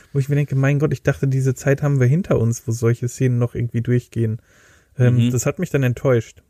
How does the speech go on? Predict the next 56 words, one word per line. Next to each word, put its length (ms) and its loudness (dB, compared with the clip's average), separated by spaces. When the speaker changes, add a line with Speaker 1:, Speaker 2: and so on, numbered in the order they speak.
Speaker 1:
weil 220 2
da, 260 -4
bei 120 2
sowas 300 2
bin 120 -4
ich 80 -4
dann 140 0
raus. 400 2
Also 200 2
das 240 0
nervt 280 2
mich 100 0
dann 160 2
so 120 0
sehr, 180 2
dass 200 0
ich 220 -12
mich 200 -2
zehn 180 0
Minuten 260 0
lang 80 0
nicht 160 -2
mehr 60 -6
konzentrieren 540 -2
kann, 140 0
weil 120 2
ich 40 0
mir 80 -2
denke, 220 -2
boah, 240 -2
muss 200 -2
ich 120 -4
mir, 140 2
Speaker 2:
<laughs> 260 -20
Speaker 1:
wird 160 2
das 140 0
jetzt 180 -2
so 160 2
scheiße 380 0
weitergehen? 380 2
Dann 120 4
suchst 260 2
du 40 0
Speaker 2:
Ja. 60 4
Speaker 1:
nur 80 4
nach 140 2
dem 160 2
nächsten 380 0
unlogischen 480 0
Scheiß, 280 0
der 120 0
als 160 0
nächstes 340 -6
kommt, 240 -8
so. 180 -8
Ähm, 380 2